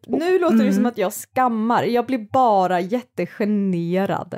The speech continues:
Speaker 1: Alltså,
Speaker 2: Ja.
Speaker 1: jag blir så generad utav det.
Speaker 2: Jag tror det var, jag tror att vi blev lite tagna på sängen. För att det är, alltså, jag kan säga så här, det är inte o-, alltså, det är verkligen inte ofta som vi inte vet vad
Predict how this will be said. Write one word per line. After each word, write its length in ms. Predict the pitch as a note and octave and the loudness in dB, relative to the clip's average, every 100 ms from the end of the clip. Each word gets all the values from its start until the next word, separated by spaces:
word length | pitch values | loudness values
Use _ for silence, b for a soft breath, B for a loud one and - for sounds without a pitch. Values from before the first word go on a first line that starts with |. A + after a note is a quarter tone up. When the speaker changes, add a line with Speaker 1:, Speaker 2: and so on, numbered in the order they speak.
| - | -4
Speaker 1:
Alltså, 200 | G3+ G3 | 0 2
Speaker 2:
Ja. 100 | G3 | 2
Speaker 1:
jag 80 | C#4 | 0
blir 80 | D4+ | -2
så 300 | - F#3 F#3 | -4 -4 -4
generad 480 | F3 D#3+ D#3+ D#3 | -6 -6 -6 -8
utav 260 | - - D#3+ | -10 -8 -8
det. 180 | - F#2+ | -8 -4
Speaker 2:
Jag 180 | A#3 A#3 | -2 0
tror 160 | B3 B3+ | 0 0
det 60 | |
var, 200 | A#3 F3+ | 0 0
jag 180 | G#3+ A3+ | 0 0
tror 140 | A3+ | 0
att 120 | A3+ F#3+ | 0 0
vi 160 | G3+ | 0
blev 160 | F#3+ G3 | 0 0
lite 200 | F#3+ - | -2 -6
tagna 440 | - A3+ F#3+ F3+ F3+ | -2 2 2 0 -2
på 100 | - | -2
sängen. 460 | G3 F#3 G3+ F3+ | 0 0 0 0
För 100 | F#3 | -2
att 80 | F#3+ | 0
det 240 | G3+ G3+ | 2 2
är, 40 | G3+ | 2
alltså, 180 | G3+ G3+ | 0 0
jag 200 | F#3 G3 | 0 0
kan 100 | A3 | -2
säga 120 | F3 | 0
så 80 | E3+ | -2
här, 60 | |
det 80 | E3 | 0
är 20 | |
inte 180 | F#3 - | -2 -2
o-, 240 | - G3+ - | -2 -2 -2
alltså, 280 | F#3+ - | -4 -2
det 140 | F3 F#3 F#3+ | -2 0 0
är 40 | |
verkligen 480 | F3 G#3+ F#3 - G#3+ | 0 -2 -2 -2 -2
inte 140 | A3 | -2
ofta 280 | E3 - E3 | -4 -4 -6
som 180 | - F3 | -2 -2
vi 100 | E3 | -2
inte 240 | E3+ D#3+ | -4 -4
vet 440 | D#3+ G#3+ G3 F#3 F3 | -2 0 0 -2 -6
vad 500 | E3 D#3+ D#3 D3+ | -2 0 0 -2